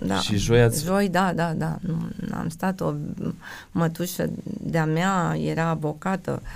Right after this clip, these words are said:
Speaker 1: ea mi-a făcut acțiunea de divorț, procurorul șef al județului a sunat la decăniță, a sunat, i-a chemat pe părinții mei la procuratură, a fost ceva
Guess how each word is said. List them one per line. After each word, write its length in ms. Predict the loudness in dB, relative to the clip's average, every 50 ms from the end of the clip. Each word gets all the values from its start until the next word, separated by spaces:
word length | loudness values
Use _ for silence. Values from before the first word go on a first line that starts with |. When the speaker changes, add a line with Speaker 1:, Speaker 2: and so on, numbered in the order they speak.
| -10 -12 -14 -10 -6
Speaker 1:
ea 300 | -2 0 2 4 4 4
mi-a 240 | 4 4 4 2 0
făcut 440 | 0 0 -2 -2 -2 -6 -6 -2 -2
acțiunea 560 | -4 -4 -4 -8 -4 0 2 2 2 2 0
de 140 | 0 -2 -2
divorț, 460 | -2 -4 -4 -4 -2 -2 -2 -2 -4 -8 -16 -14 -6
procurorul 600 | -4 -4 -4 -2 -4 -2 0 0 0 0 0 -2
șef 320 | 0 0 0 0 0 0
al 180 | -2 0 0 -2
județului 580 | -2 -4 -2 2 2 2 2 2 -2 -2 0 0
a 80 | 0
sunat 380 | -2 -2 -2 -2 0 2 2 2
la 120 | 2 2
decăniță, 840 | 0 2 0 -2 0 0 0 0 2 2 2 0 0 -4 -6 -6 -8 -6 -8 -8 -8 -8 -10 -14 -10 -4
a 100 | 0 0
sunat, 380 | 0 0 2 2 2 2 2 2
i-a 140 | 2 0 2
chemat 320 | 2 2 4 4 4 4
pe 100 | 2 0
părinții 480 | 2 2 0 2 2 2 2 0 0 0
mei 180 | 2 2 2
la 140 | 2 0 -2 -2
procuratură, 580 | -4 -4 -2 -2 -2 -2 -2 -2 -2 -2 -2 -2
a 60 | -2
fost 200 | -2 -4 -6 -4
ceva 360 | -2 -4 -2 0 0 0 0